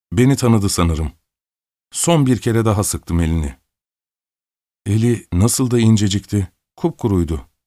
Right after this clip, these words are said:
Sabahleyin ansızın gelip Marie'nin öldüğünü söylediler. Artık çocukları kimse tutamazdı. Tabutunu baştan başa çiçeklerle donattılar, başına çelenk taktılar.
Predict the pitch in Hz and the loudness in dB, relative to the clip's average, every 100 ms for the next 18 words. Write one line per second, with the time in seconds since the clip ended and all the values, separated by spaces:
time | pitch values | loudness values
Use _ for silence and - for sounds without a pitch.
0 | _ _ _ _ _ _ _ _ - - | _ _ _ _ _ _ _ _ -8 -2
1 | 143 143 135 131 131 135 143 127 113 120 | 0 0 2 4 4 2 2 0 2 2
2 | 110 120 123 101 120 120 117 117 110 104 | 2 2 2 4 4 6 6 6 4 4
3 | 92 98 92 - 78 78 78 78 - _ | 2 2 0 -2 -4 -4 -4 -6 -10 _
4 | _ _ _ _ _ _ _ - 127 135 | _ _ _ _ _ _ _ 0 0 0
5 | - 127 117 127 120 - 147 123 104 98 | -2 -2 -2 -2 -2 0 0 0 -2 -2
6 | 92 82 76 - 71 _ _ _ _ _ | -2 -2 -4 -8 -14 _ _ _ _ _
7 | _ _ - 135 139 151 131 131 - 139 | _ _ -4 -2 0 0 2 0 2 2
8 | 123 117 120 - 104 120 - 113 87 78 | 2 0 -2 -4 -4 -4 -2 -2 0 -2
9 | 85 85 - 90 107 - _ _ _ _ | -2 -2 -4 -2 -2 -2 _ _ _ _
10 | _ _ 95 113 127 123 - 113 104 - | _ _ -2 0 2 0 0 2 2 0
11 | 82 - 78 76 - | -6 -6 -6 -6 -8